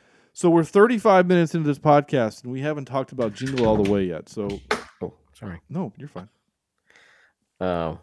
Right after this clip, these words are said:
Speaker 2: I just threw my, uh, AirPod case on the floor.
Speaker 1: <laughs>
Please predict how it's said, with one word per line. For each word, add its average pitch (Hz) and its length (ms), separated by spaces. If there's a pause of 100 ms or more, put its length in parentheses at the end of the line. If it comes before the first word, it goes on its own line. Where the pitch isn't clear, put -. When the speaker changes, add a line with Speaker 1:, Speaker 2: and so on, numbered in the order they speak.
(140)
Speaker 2:
I 82 80
just 82 200 (120)
threw 95 160
my, 87 320
uh, 80 240 (580)
AirPod 98 380
case - 280
on - 40
the - 80
floor. - 240 (180)
Speaker 1:
<laughs> 180 280